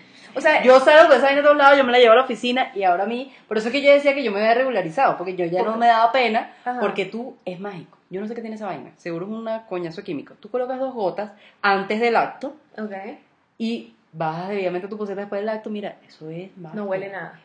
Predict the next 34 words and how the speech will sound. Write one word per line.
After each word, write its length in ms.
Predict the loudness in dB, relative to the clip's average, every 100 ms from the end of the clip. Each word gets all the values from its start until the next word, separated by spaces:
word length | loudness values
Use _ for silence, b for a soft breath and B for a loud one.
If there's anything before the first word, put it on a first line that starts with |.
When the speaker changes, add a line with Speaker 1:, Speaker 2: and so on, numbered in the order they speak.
| _
Speaker 2:
Claro, 340 | 4 6 6 4
hay 120 | -4
un 320 | -6 -8 -8
ligero, 420 | -6 0 2 2 0 -6 _ _ _ _ 2
pero 160 | 6
Speaker 1:
Pero 40 | 6
Speaker 2:
no 80 |
Speaker 1:
no, 20 | 8
Speaker 2:
una 160 | 10
Speaker 1:
no 60 | 12
Speaker 2:
vaina 320 | 10 8 8
que 140 | 6 6
Speaker 1:
pupú 160 | 4
ni 120 | 0 0
a 100 | 0
peo. 180 | 0 2
Speaker 2:
Exacto, 400 | 4 2 2 0
no, 280 | 4 6 6
no 180 | 4
pupú 260 | 0 -2 0
ni 120 | 2
a 80 | 4
peo, 320 | 6 6 4 2 0
ni, 440 | -2 0 2 0 0
ni 420 | 0 0 2 4
a, 520 | 6 8 8 8 4 0 -2
ni 240 | 0 2
al 360 | 2 2 0 0
olor 360 | 0 2 2 2
feo 300 | 4 6 8
de 140 | 6
lo 100 | 4
que 120 | 2 -2
quedó, 340 | 2 2